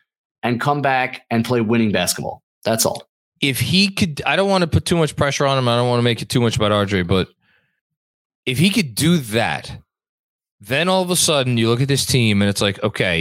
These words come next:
Speaker 2: you got those top two. And again, we know what they're not. We don't, we, we don't have to talk about what they're not. They're not the, like, the top, top, top, top guys in the N B A, but they're a handful in their own way. Jalen Brunson, Julius
Speaker 1: Sure
Speaker 2: Randle.
Speaker 1: are.
Speaker 2: You got those two.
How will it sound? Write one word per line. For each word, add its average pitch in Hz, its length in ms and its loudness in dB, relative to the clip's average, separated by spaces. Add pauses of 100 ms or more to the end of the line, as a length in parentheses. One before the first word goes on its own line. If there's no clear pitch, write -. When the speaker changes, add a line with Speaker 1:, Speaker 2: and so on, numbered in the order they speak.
(120)
Speaker 2:
you 101 100 -2
got 110 280 -4
those 151 320 0
top - 480 -2
two. 73 340 -2 (800)
And 127 200 -2
again, 143 220 -2
we 165 100 2
know 247 100 0
what 226 180 -2
they're 196 120 0
not. 101 320 -2
We 139 100 2
don't, 151 160 0
we, 151 120 -6
we 190 120 -2
don't 202 120 2
have 185 80 2
to - 80 -18
talk 135 180 0
about 104 140 0
what 107 140 2
they're 113 120 2
not. 85 220 2
They're 127 100 -2
not 151 240 0 (680)
the, 120 320 2
like, 107 260 -2
the 117 120 0
top, - 320 -2
top, - 320 -2
top, - 280 -4
top 101 240 -2 (400)
guys 92 260 0
in 90 60 -2
the 92 60 2
N 90 80 2
B 87 80 2
A, 78 80 2
but 101 220 -2
they're 214 360 0 (640)
a 147 60 0
handful 160 500 -2 (100)
in 113 80 -2
their 117 120 2
own 165 160 2
way. 101 300 0
Jalen 101 220 0
Brunson, 98 340 0
Julius 95 240 2
Speaker 1:
Sure 104 80 2
Speaker 2:
Randle. 101 200 0
Speaker 1:
are. 85 60 -6 (320)
Speaker 2:
You 101 100 -6
got 151 200 -2
those 165 300 0
two. 76 240 -2